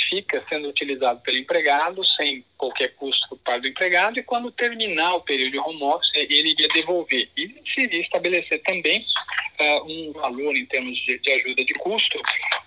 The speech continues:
pelos custos adicionais que o empregado teria que incorrer com internet, eh, eletricidade, enfim, poderia se ajustar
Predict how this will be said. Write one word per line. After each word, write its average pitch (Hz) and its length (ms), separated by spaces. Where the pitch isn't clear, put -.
pelos 180 920
custos - 420
adicionais 165 760
que 156 80
o - 20
empregado 135 520
teria 123 300
que 131 140
incorrer 156 580
com 175 380
internet, 143 1120
eh, 123 280
eletricidade, 135 880
enfim, 147 240
poderia 151 440
se 156 60
ajustar - 680